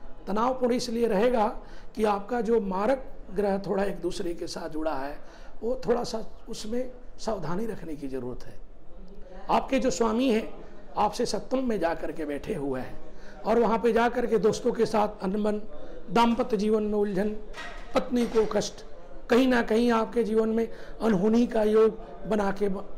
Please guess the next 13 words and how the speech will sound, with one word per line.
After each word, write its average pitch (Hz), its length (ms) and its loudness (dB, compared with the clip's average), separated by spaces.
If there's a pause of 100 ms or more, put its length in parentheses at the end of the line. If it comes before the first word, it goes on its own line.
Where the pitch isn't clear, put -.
(160)
बैठे 190 260 -2
हुए 165 260 0
हैं। - 420 -8
इसीलिए 254 340 -4
शांति 196 460 -8
से 190 160 -8
निर्णय 139 300 -8
लें, - 460 -6
शांत 208 360 -4
होकर 135 280 -6
के 135 160 -8
काम 127 300 -6
करें। 123 240 -8